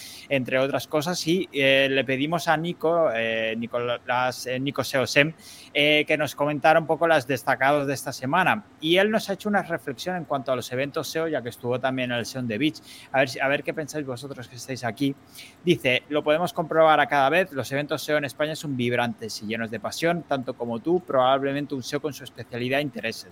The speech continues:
¿verdad? Como seo francés en Barcelona, admiro el empeño constante de las, de los organizadores de eventos y profesionales nacionales para crecer en este campo, que calificaría de siempre cambiante.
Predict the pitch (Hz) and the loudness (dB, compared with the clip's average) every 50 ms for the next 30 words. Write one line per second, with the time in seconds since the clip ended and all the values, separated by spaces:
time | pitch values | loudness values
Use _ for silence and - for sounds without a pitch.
0 | - - 90 90 - 127 160 180 - - - - - - - - - - 135 131 | -18 -18 -16 -2 4 4 4 4 2 -4 -20 -20 -20 -20 -20 -18 -6 -4 -2 -2
1 | 139 120 - 190 185 - 208 190 - - 190 - 180 147 139 147 139 - - 120 | 0 0 0 -2 2 2 2 0 0 -4 -8 -6 -4 0 0 0 0 0 -2 0
2 | 135 151 151 139 139 143 - 127 120 127 143 147 170 180 175 151 117 - 143 147 | 2 2 4 4 2 2 2 0 0 0 0 0 0 0 0 0 -2 -2 -4 -2
3 | 160 160 - 143 123 - - 135 131 127 170 160 156 147 135 123 - - - - | -2 -4 -6 -6 -8 -4 -4 -6 -4 0 0 2 2 2 2 0 -2 -12 -16 -8
4 | 117 120 123 - - 127 120 120 120 120 - - 117 123 143 160 165 143 143 123 | -6 -4 -4 -4 -4 -2 0 0 0 0 -4 -2 0 2 2 2 2 2 2 2
5 | 131 143 139 113 135 143 135 - - - - 151 147 147 143 127 - 127 - - | 2 2 0 0 -2 -4 -4 -6 -16 -6 -2 -2 0 0 -2 -4 -4 -8 -6 -4
6 | 131 127 139 156 175 170 170 175 147 - 139 123 131 139 135 135 135 - - 127 | 0 2 4 2 2 2 0 -2 -2 0 -2 2 2 4 2 2 0 0 0 0
7 | 120 117 110 - 120 113 - 160 160 175 175 180 170 - - 127 - 131 139 135 | 0 0 0 -2 -8 -8 -6 -2 -2 -2 -2 -2 -6 -6 -8 -4 0 0 0 0
8 | - - 104 - - - - - - - - 139 - 143 147 143 135 - 147 - | -2 -6 -10 -10 -10 -20 -20 -20 -16 -4 -2 0 2 4 2 2 0 -4 0 2
9 | 175 160 156 151 156 156 127 - - 107 101 - 123 - 117 110 107 101 95 95 | 2 2 4 2 2 2 0 -4 -4 -6 -4 -4 -4 -2 -2 -2 -2 -2 -4 -6
10 | 92 - 92 87 - | -10 -12 -16 -18 -18